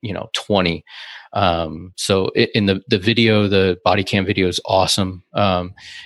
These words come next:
it really, you know, uh, i-, it's awesome to be able to see how cool and calm, um, responding officers stayed. Um, it, one thing that I noticed that was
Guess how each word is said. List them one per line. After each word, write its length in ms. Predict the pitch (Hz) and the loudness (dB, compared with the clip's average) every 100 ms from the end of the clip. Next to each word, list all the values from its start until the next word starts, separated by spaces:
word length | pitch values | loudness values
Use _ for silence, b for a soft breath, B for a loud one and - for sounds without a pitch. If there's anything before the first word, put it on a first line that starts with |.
| B | B
it 140 | 85 | -4
really, 500 | 98 95 92 87 92 - | -2 -2 0 -4 -8 -10
you 100 | 104 | -6
know, 320 | 87 95 95 - | -6 -8 -14 -10
uh, 300 | 104 69 - - | -6 -6 -8 -16
i-, 0 | |
it's 720 | - - - - - 117 107 | -18 -14 -10 -6 -2 0 0
awesome 340 | - 113 - 107 | 0 0 0 -2
to 100 | 95 | 0
be 120 | 107 | 0
able 140 | 98 | 0
to 100 | 90 | 0
see 580 | - 104 98 101 101 - - | 0 2 2 0 -2 -6 -6
how 240 | - 95 | -4 -4
cool 340 | - 113 104 | -4 -6 -4
and 100 | 95 | -4
calm, 420 | - 92 90 95 104 b b b 87 | -2 0 0 -4 -10 b b b -8
um, 280 | 90 98 92 | -8 -8 -4
responding 380 | - 90 92 | 0 2 2
officers 320 | 87 82 92 - | 0 0 -2 0
stayed. 420 | 87 90 92 - B B B B B | 2 2 0 -2 B B B B B
Um, 420 | 101 104 104 143 - | -8 -8 -8 -12 -4
it, 140 | - - 117 | -4 -4 -10
one 240 | - 135 170 | -2 0 2
thing 220 | 185 165 | 2 0
that 140 | - 113 | 0 0
I 100 | 107 | -2
noticed 760 | 107 104 101 95 - - - | 0 0 0 0 -2 -4 -4
that 160 | 107 - | -4 -2
was 180 | 104 | -4